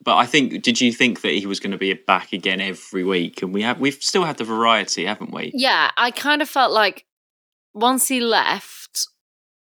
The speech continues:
Speaker 2: I felt like, "Oh, they're gonna get him back again," like, almost straight away, but they didn't, which was nice. So when he did come back, I was like, "Okay." He felt like a recur-, he felt like a recurring character, like, like the unit soldiers are.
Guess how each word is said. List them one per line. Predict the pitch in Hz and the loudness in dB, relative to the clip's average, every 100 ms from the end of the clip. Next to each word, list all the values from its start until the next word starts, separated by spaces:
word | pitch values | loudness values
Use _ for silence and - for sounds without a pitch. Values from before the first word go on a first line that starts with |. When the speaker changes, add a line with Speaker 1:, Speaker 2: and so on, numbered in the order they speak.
| _ _ _ _ - | _ _ _ _ -2
Speaker 2:
I | 185 | -2
felt | - 190 | 2 2
like, | 165 185 - | 4 2 2
"Oh, | - 190 180 | 2 2 2
they're | 165 | 0
gonna | 180 175 | 0 0
get | 170 | 2
him | 160 | 2
back | 170 160 - | 0 -2 -4
again," | 156 151 | -2 0
like, | 147 147 | 0 0
almost | 160 156 156 | 0 0 -2
straight | - 160 160 | 0 0 2
away, | 156 147 | 2 0
but | 156 | -2
they | 175 | -2
didn't, | 170 190 151 147 - _ _ _ | 2 2 0 -6 -10 _ _ _
which | - 180 - | -8 -6 -6
was | 175 - | -8 0
nice. | 170 - 180 180 - - _ | 0 2 0 0 -2 -4 _
So | - - | -4 0
when | 190 185 | 2 0
he | 196 | 0
did | 185 190 | 0 0
come | - | 0
back, | 160 151 - | 0 0 0
I | |
was | 160 156 | -4 -2
like, | 156 151 | -4 -4
"Okay." | 156 - - - - | -2 -2 -4 -14 -16
He | - | -8
felt | 240 330 277 | 0 2 4
like | 269 - | 2 2
a | |
recur-, | 247 - 240 - - - | 2 2 0 -2 -12 0
he | 285 | 2
felt | - 302 262 | 4 2 2
like | 254 | 2
a | 247 | 2
recurring | 208 196 185 170 170 | 2 4 2 2 0
character, | 190 165 - 165 | 0 0 0 2
like, | 160 160 - - _ _ _ | 4 2 0 -8 _ _ _
like | - 180 151 | 0 2 2
the | 175 | 0
unit | 175 160 147 | 0 0 2
soldiers | - 151 139 139 | 2 0 -2 -2
are. | - - | 2 0